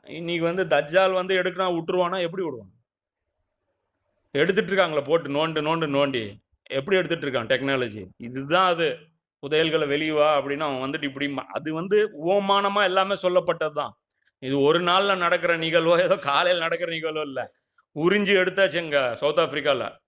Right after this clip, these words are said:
எல்லாம், எல்லாம் இருந்த கடைசி இதை கூட உறிஞ்சாச்சு. இன்னொரு ஆப்பிரிக்கால இருந்த தங்கம் எல்லாம் உறிஞ்சாச்சு. அந்த மக்கள் பாத்தீங்கன்னா, அது அவங்க விட்டுட்டு போன மிச்ச சொச்சத்தை பாத்தீங்கன்னா, அந்த ஜல்லடை வச்சுட்டு, அ, தேய்ச்சிட்டு வலிச்சிட்டு இருப்பாங்க.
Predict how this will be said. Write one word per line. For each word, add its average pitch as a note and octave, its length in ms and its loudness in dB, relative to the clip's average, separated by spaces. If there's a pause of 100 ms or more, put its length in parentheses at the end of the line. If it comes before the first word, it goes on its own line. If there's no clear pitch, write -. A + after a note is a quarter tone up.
(180)
எல்லாம், C#3 460 2
எல்லாம் C#3 340 -2
இருந்த F3 360 0
கடைசி F3 480 0 (800)
இதை E3 220 0
கூட F#3 200 2
உறிஞ்சாச்சு. E3 640 0 (340)
இன்னொரு F#3 360 2
ஆப்பிரிக்கால F3+ 500 0
இருந்த F3 300 -4
தங்கம் F3 380 -2
எல்லாம் F3 300 2
உறிஞ்சாச்சு. E3+ 420 -4 (100)
அந்த C#3+ 240 0
மக்கள் E3+ 340 2
பாத்தீங்கன்னா, E3+ 280 0
அது E3+ 200 0
அவங்க D#3 240 -2
விட்டுட்டு E3+ 440 -10
போன F#3 300 0 (380)
மிச்ச E3 240 -2
சொச்சத்தை F#3+ 440 2
பாத்தீங்கன்னா, E3+ 420 0
அந்த F3 60 -2
ஜல்லடை E3 400 2
வச்சுட்டு, D#3 640 -2 (640)
அ, D3 80 2
தேய்ச்சிட்டு E3+ 580 0
வலிச்சிட்டு D#3+ 340 -4
இருப்பாங்க. C#3 380 0